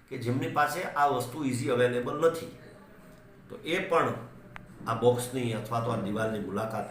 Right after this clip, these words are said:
લે અને એને જરૂર પડતી મનગમતી વસ્તુઓ ત્યાંથી લઈ શકે,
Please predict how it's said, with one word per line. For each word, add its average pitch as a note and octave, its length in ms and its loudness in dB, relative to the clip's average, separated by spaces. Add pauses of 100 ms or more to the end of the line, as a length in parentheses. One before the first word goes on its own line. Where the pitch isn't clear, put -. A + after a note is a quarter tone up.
લે D#2 100 -10 (720)
અને A#2+ 200 -2
એને C3+ 300 0
જરૂર A#2 320 0
પડતી A#2 300 -4
મનગમતી G2+ 540 -2
વસ્તુઓ G#2+ 440 -4
ત્યાંથી G2+ 440 -8
લઈ A2+ 120 -2
શકે, - 320 -8